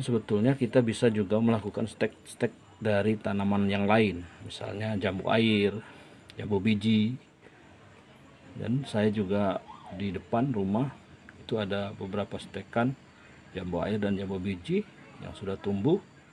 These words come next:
dengan teknik seperti ini. Demikian, sahabat, mungkin dapat bermanfaat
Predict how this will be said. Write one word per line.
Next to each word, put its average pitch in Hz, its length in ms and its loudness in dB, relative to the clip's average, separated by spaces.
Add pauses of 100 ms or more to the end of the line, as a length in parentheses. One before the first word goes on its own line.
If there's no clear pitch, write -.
(520)
dengan 92 240 -6
teknik 87 320 -4
seperti 95 400 -4
ini. 98 160 -4 (1500)
Demikian, 107 400 0
sahabat, 113 400 2 (320)
mungkin 117 640 2 (800)
dapat 92 320 -6 (400)
bermanfaat 110 640 -4